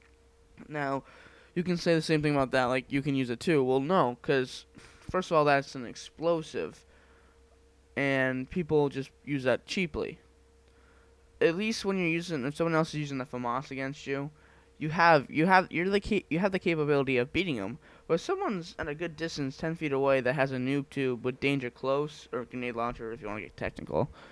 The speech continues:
they're gonna beat you no matter what. You can't do anything. You might be able to get those two shots off, but once they pull that trigger and it explodes next to you, you're dead.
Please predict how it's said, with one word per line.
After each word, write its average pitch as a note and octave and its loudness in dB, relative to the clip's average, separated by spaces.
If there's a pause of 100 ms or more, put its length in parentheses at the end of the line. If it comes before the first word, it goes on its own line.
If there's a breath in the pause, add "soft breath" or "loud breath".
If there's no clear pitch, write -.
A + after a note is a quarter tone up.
(920 loud breath)
they're D3 4
gonna A#3 6
beat E3+ -2
you D#3 0
no C#3 0
matter C3 2
what. C3 2
You C3+ -6
can't F3 -2
do F3 2
anything. B2 -4
You B2+ -2
might F#3 -2
be G3 -4
able F#3 -2
to F#3+ -4
get F#3+ -2
those D#3 -2
two F3 -10
shots E3 0
off, D#3 0
but A2 -8
once E3 -4
they G3 -4
pull F3+ -4
that D#3+ 0
trigger D#3+ -4
and C3+ -2
it B2+ -4
explodes C#3+ -4
next C#3 -6
to E3 -4
you, E3 -2
you're C3 -4
dead. F#3+ 0